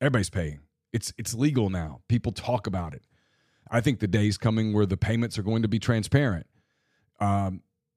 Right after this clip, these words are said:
not because, I mean, I'd love to know, like, what does a five-star go for? In the same way that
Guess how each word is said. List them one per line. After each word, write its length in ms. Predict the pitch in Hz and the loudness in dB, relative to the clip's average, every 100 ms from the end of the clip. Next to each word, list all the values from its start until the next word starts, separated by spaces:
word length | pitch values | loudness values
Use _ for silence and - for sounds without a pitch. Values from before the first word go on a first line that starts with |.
| _ - | _ 0
not 200 | 127 156 | 2 2
because, 300 | 160 131 107 - - - | 4 2 2 -10 -12 -2
I 100 | 139 | 0
mean, 120 | 113 | 2
I'd 140 | 110 | 2
love 240 | 123 113 120 | 2 0 2
to 80 | 117 | 4
know, 180 | 131 | 4
like, 200 | 139 101 - | 4 0 -2
what 260 | 98 - | -4 -2
does 140 | 113 101 | -4 -2
a 80 | 107 | -2
five-star 720 | - 90 113 - 113 113 120 | -2 0 -2 0 2 2 2
go 300 | 92 98 156 | 0 2 2
for? 380 | - 92 76 - | 2 -6 -8 -8
In 100 | 101 | -4
the 80 | 95 | -2
same 260 | 123 135 | -2 0
way 280 | 120 110 113 | 2 2 2
that 160 | 101 | -2